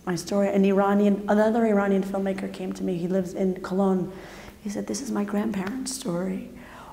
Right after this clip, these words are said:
Or someone said, "It's not my story at all, but,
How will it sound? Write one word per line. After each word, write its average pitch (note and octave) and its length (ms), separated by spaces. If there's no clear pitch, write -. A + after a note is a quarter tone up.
Or G3+ 380
someone G#3+ 260
said, G#3+ 160
"It's F#3+ 180
not C4+ 200
my A3+ 80
story A3 320
at A3 80
all, A3+ 300
but, G#3 260